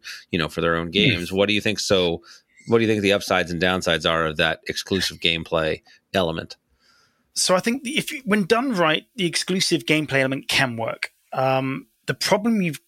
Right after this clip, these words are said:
Speaker 2: got is most companies, most people, when they go that, they, they go down that route, they go, "It has to be cool, it has to be exciting, it has to be powerful, it has to be a cool prize." And if you make a, say, a, let's say a card, for example, that's only available if you win a certain event, there's a limited number of them,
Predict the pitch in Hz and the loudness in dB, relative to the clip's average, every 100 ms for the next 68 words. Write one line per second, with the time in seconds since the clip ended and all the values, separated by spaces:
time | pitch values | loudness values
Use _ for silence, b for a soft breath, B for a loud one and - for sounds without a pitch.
0 | _ - 135 123 107 135 160 180 - _ | _ 2 2 2 0 0 2 0 -4 _
1 | _ _ - - 151 143 127 151 - - | _ _ -4 -2 0 0 0 -2 0 -2
2 | - 135 135 123 131 117 113 117 113 - | -2 0 0 2 2 0 -2 -4 -8 -10
3 | 143 135 147 143 123 120 143 135 - 131 | -4 0 2 2 0 -2 0 -2 -2 0
4 | 127 - - 147 - 160 143 139 131 127 | 0 2 0 0 -2 -6 -4 0 2 2
5 | 127 113 131 - 131 - 117 117 110 107 | 0 -2 -4 -4 -4 -2 -2 -2 -8 -10
6 | 98 - 120 - 131 120 - 117 117 B | -10 -12 -14 -2 0 0 -2 -2 -2 B
7 | B B - 147 - 131 - 110 - 113 | B B -2 0 -2 -4 -4 -6 -2 -2
8 | 120 - - B B B B - _ - | -2 -8 -8 B B B B -16 _ -8
9 | 147 139 - 156 180 226 226 - - 151 | -4 -4 -2 -2 -2 -4 -8 -8 -4 -2
10 | 147 143 135 139 - - 139 120 - 151 | 0 0 -2 -4 -6 -2 0 -2 -4 -4
11 | - 127 - 135 127 - 113 110 - 113 | -2 -2 0 0 0 -4 -4 -4 -4 -8
12 | - 160 147 143 131 131 117 117 110 127 | -4 -2 0 0 2 2 0 -4 -4 -4
13 | 110 120 113 127 123 110 120 107 - 113 | -4 -4 -2 -2 -4 -4 -4 -4 -10 -10
14 | 107 113 120 - 113 131 113 104 - 113 | -6 -4 -4 -4 -4 -4 -4 -8 -8 -8